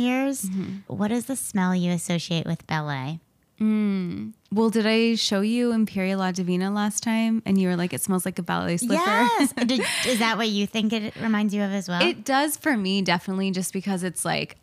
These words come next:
Speaker 1: Can we smell it live on the podcast
Speaker 2: Yeah,
Speaker 1: and
Speaker 2: yeah,
Speaker 1: talk
Speaker 2: yeah.
Speaker 1: about it? Yeah, this is ballet.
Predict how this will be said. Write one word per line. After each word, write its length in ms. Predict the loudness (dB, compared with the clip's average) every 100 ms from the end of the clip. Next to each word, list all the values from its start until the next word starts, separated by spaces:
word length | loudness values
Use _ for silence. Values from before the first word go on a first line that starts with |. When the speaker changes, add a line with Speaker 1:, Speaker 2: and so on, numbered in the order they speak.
| -4
Speaker 1:
Can 120 | -2
we 100 | 0
smell 280 | -2 -4 -2
it 120 | -2
live 300 | -2 -2 -2
on 120 | -4
the 100 | -6 -8 _ _
podcast 180 | 0 4
Speaker 2:
Yeah, 320 | 4 4 2
Speaker 1:
and 80 | 0
Speaker 2:
yeah, 60 | 0 0
Speaker 1:
talk 80 |
Speaker 2:
yeah. 240 | 0 -2 -4
Speaker 1:
about 60 | -6
it? 60 | -8 -8 -18 -18 -20 -20 -20 -20 _ -16
Yeah, 280 | -10 -8
this 220 | -6 -6 -6
is 160 | -10 -12 -20 -20
ballet. 540 | -12 -10 -8 -10 -12